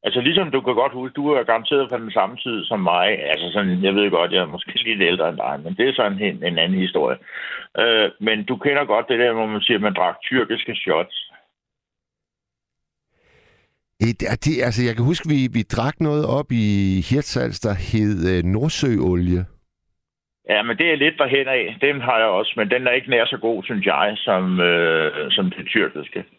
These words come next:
Speaker 2: Men sikkert, sikkert et navn til, til en drik, ikke? Nordsøolie, det lyder fandme
Speaker 1: Jo,
Speaker 2: som
Speaker 1: jo.
Speaker 2: noget, man putter på et skib.
Speaker 1: Ja, <laughs> men det er rigtigt. Men det er jo nok fordi, at på det tidspunkt, der blev der også drukket rigtig meget gammel dansk.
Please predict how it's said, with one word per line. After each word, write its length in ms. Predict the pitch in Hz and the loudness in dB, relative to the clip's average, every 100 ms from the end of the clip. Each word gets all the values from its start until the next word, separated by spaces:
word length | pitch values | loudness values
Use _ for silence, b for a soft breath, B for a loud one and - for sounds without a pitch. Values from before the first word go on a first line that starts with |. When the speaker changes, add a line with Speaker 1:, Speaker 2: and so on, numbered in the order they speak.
| _ | _
Speaker 2:
Men 60 | 82 | -2
sikkert, 460 | - 110 117 110 - | 0 0 0 -2 -2
sikkert 320 | - 110 117 | -2 0 0
et 60 | |
navn 400 | 98 90 104 113 | 0 0 -2 -4
til, 420 | - - 101 90 92 | -4 -2 0 0 0
til 200 | - 95 | 0 0
en 60 | |
drik, 320 | 87 87 113 123 | 0 -2 0 -2
ikke? 340 | 120 - 76 | -2 -4 -2
Nordsøolie, 840 | 90 131 - 110 80 85 90 95 | 0 0 0 -2 0 0 2 0
det 280 | 85 98 - | 0 -2 -2
lyder 140 | 123 120 - | 0 -2 0
fandme 160 | 113 127 | -2 0
Speaker 1:
Jo, 60 | |
Speaker 2:
som 100 | 135 | 2
Speaker 1:
jo. 40 | 120 | 2
Speaker 2:
noget, 120 | 117 | 2
man 140 | 123 104 | 0 -2
putter 180 | 101 92 | -2 0
på 100 | 113 | -2
et 80 | 113 | -2
skib. 340 | - 135 156 - - b b b b b b _ _ _ _ _ | -2 -2 -4 -10 -18 b b b b b b _ _ _ _ _
Speaker 1:
Ja, 140 | 101 113 - | -8 -4 -4
<laughs> 140 | - | -4
men 100 | 143 101 | -2 -2
det 60 | |
er 60 | - | 0
rigtigt. 420 | 113 120 131 107 | 0 -2 -10 -4
Men 140 | 104 98 | -2 2
det 60 | |
er 40 | 123 | 2
jo 60 | |
nok 200 | 120 135 | 2 0
fordi, 360 | - 147 143 - B B B B | -2 0 0 0 B B B B
at 140 | 110 - | -2 0
på 60 | |
det 240 | - 143 - | 0 0 2
tidspunkt, 400 | 143 135 135 110 | 0 0 -2 -2
der 60 | |
blev 200 | 113 123 | 0 0
der 60 | 117 | 2
også 200 | 110 117 | 2 0
drukket 280 | 131 120 117 | 0 2 2
rigtig 260 | 107 117 127 | 2 0 0
meget 240 | 101 110 | 0 2
gammel 320 | 101 87 110 | 0 -2 -2
dansk. 340 | 104 110 - | 0 -2 -2